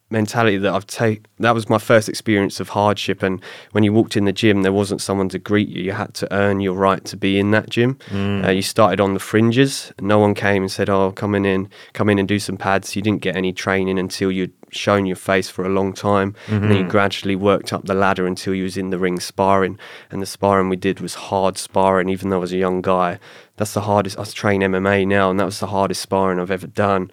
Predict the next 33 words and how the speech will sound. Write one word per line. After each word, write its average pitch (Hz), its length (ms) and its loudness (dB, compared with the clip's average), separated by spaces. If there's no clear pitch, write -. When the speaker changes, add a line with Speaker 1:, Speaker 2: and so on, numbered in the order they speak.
Speaker 2:
Really? 110 360 4
Speaker 1:
Uh, - 120 -4
yeah. 113 540 6
And, 117 160 6
uh, 113 100 4
but 127 240 8
that 139 140 2
was 127 180 2
a 131 60 4
good 123 240 6
experience, 127 640 4
and 104 480 0
it 98 180 -8
showed 113 280 4
me 107 180 4
that, 98 260 2
like, 95 120 -2
I'm 107 140 0
glad 113 280 4
I 104 60 4
did 107 240 2
that 120 200 2
because 101 200 -4
I 98 60 4
learned 101 500 4
how 104 180 -4
to - 140 -12
take 101 240 -2
a - 60 -14
punch - 360 -6
and 98 120 -4
what 101 160 -4
the, 87 120 -6